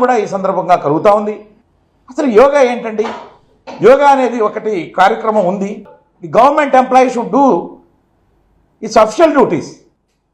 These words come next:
నువ్వు ఎక్కడా కూడా నీ యొక్క పార్టీ వీళ్ళకి, కౌన్సిలర్స్ కానీ, మున్సిపల్ కౌన్సిలర్స్ కానీ ఎవరికి కూడా ఇంటిమేషన్ లేదు.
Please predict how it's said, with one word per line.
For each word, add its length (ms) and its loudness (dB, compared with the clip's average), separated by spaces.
నువ్వు 200 -2
ఎక్కడా 300 2
కూడా 220 0
నీ 80 -6
యొక్క 220 -6
పార్టీ 280 2
వీళ్ళకి, 360 -2
కౌన్సిలర్స్ 440 0
కానీ, 240 0
మున్సిపల్ 340 -4
కౌన్సిలర్స్ 420 -4
కానీ 140 0
ఎవరికి 340 0
కూడా 140 2
ఇంటిమేషన్ 480 -6
లేదు. 180 0